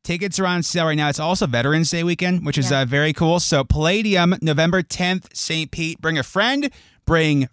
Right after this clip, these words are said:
Speaker 1: five friends. It's, um, I, I would also say this, the venue's haunted for sure.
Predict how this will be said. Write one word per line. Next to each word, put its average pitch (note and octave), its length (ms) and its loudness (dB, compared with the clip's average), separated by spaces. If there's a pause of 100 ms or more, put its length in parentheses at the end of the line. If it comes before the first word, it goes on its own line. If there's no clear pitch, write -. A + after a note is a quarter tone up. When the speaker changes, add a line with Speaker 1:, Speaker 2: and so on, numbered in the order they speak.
Speaker 1:
five A#3 360 2
friends. A3+ 500 2 (300)
It's, F3 320 0
um, E3 400 4 (140)
I, D#3 180 2
I F3 100 2
would A3 120 2
also G3 280 4
say E3 40 4
this, E3 160 0
the D#3 80 -4
venue's F3+ 260 0
haunted A#2+ 400 -2
for C#3+ 180 -4
sure. G#2 360 -6